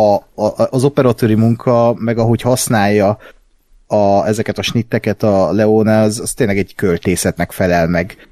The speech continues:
Tehát ez, ebben a korszakban valóban, tehát, ö, talán ő volt a, a legnagyobb,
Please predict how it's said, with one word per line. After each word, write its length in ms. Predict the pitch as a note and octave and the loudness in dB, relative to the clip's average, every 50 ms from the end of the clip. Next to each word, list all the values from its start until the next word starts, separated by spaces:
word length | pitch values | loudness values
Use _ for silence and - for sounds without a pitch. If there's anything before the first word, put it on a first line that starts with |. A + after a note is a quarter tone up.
| _ _ | _ _
Tehát 200 | - A2+ - - | -8 -6 -4 -2
ez, 200 | A2+ G#2 A2 A#2 - - - - | -2 -2 -4 -6 -8 -8 -8 -8
ebben 260 | - - A2 A2+ B2+ B2 | -6 -6 -4 -2 0 -2
a 60 | A#2+ | 0
korszakban 380 | - C3+ B2 - B2 A#2 B2 | 0 -2 -2 -2 0 0 0
valóban, 540 | B2 C3+ C3+ A#2+ A2 G#2+ A2 G#2 A2 G2+ - - | 2 2 2 2 2 2 0 0 -2 -4 -6 -4
tehát, 300 | - B2 - - - - | -4 -4 -4 -4 -8 -10
ö, 100 | - A#2 - - - | -10 -10 -10 -8 -2
talán 300 | - C#3+ C#3 C3+ D3 D#3+ | 0 2 2 4 4 4
ő 120 | F3 F3+ | 4 4
volt 240 | D3+ C#3 C3 B2+ - | 4 2 0 2 2
a, 160 | C3 C#3 C3 | 2 2 2
a 40 | C3 | 2
legnagyobb, 760 | D3+ D3+ D3 C3 A#2+ B2+ A#2+ A#2+ B2 B2 A#2 A#2+ A#2+ C#3 - | 2 2 2 2 0 0 0 2 0 0 0 -2 -4 -6 -6